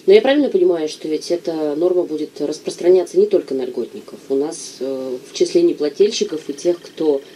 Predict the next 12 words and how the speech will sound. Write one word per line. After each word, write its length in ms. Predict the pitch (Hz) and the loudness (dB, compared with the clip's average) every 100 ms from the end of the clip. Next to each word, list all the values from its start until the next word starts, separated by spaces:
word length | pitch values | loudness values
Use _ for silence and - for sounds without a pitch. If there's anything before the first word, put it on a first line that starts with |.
| - | 0
может 280 | 165 180 156 | 2 2 0
быть, 180 | 151 151 | -4 -4
не 60 | |
платит 340 | 143 151 139 - | -2 -2 -2 6
по 80 | |
уважительным 680 | 180 185 180 139 135 151 170 | 6 8 2 -4 -6 -6 -2
причинам, 480 | 190 190 196 170 170 | -2 2 2 2 -4
да, 120 | 156 | -6
они 260 | 156 170 180 | -4 2 0
являются 480 | 160 156 143 - 143 | 0 -4 -6 -8 -6
злостными 400 | 147 143 143 131 | -6 -6 -8 -10
неплательщиками. 760 | 127 135 - 127 - - | -8 -10 -8 -10 -10 -14